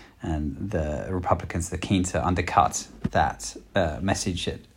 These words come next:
uh, any opportunity that is not entirely certain how reliable the U S will be. Say, if Donald Trump wins the next election, Republicans have control of Congress, uh, there is no likelihood of any new climate legislation, and in fact, the existing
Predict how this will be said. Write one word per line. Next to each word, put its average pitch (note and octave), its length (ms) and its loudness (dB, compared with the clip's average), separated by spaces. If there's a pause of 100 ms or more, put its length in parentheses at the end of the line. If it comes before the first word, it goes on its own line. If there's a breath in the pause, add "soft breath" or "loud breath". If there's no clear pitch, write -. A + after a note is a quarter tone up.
uh, D2 240 -6
any F#2+ 240 4
opportunity F2 720 6
that F2 400 2
is F#2 360 -2
not A#2+ 320 6
entirely G#2+ 400 4
certain G#2 320 0
how G#2 200 2
reliable G#2 760 4
the - 60 -2
U G#2+ 140 6
S G#2+ 140 2
will B2+ 180 8
be. - 440 -4 (200)
Say, F#2 500 0 (500 loud breath)
if A2 220 -6
Donald F#2+ 260 4
Trump F#2+ 260 4
wins G2 260 4
the G2 100 -4
next G2 260 -2
election, G2 560 4
Republicans F#2+ 680 0
have F#2+ 180 0
control G2 340 2
of F2+ 60 -2
Congress, F#2 560 2 (840 loud breath)
uh, F#2 240 0
there G2+ 180 2
is F#2+ 260 0
no G#2 380 4 (640)
likelihood G#2 480 6
of F#2+ 100 2
any F#2+ 240 4
new G#2+ 240 8
climate G2+ 320 4
legislation, G2+ 640 2
and G2 160 6
in F#2+ 60 0
fact, - 440 0
the F#2 260 0
existing F#2+ 640 0